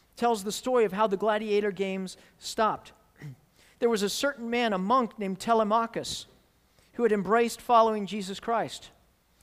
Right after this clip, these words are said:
And he had set out from the east and was traveling through Rome when he heard the crowds and he saw the Colosseum.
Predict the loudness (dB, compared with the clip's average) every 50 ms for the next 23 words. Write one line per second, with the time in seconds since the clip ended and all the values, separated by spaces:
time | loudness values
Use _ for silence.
0 | _ _ _ _ -4 -2 -2 0 0 0 0 -2 -2 0 2 4 4 4 2 0
1 | 0 -4 -6 -6 -8 -8 -6 -4 -4 -4 -4 -6 -10 -14 -14 -18 _ _ _ _
2 | -16 -8 -4 -4 -2 -2 -4 -4 -4 -4 -2 -2 -2 -2 -2 -2 -4 -4 -6 -6
3 | -6 -6 -4 -2 -2 -2 0 0 -2 -2 -4 -8 -14 -16 _ _ _ -6 -4 -2
4 | -2 -2 -2 0 0 -2 -2 -4 -8 -4 0 0 2 2 2 0 -2 -6 -10 -16
5 | -20 _ _ _ -10 -8 -8 -8 -4 -2 -2 0 0 -2 -4 -4 -4 -4 -4 -4
6 | -4 -6 -8 -10 -10 -10 -10 -12 -16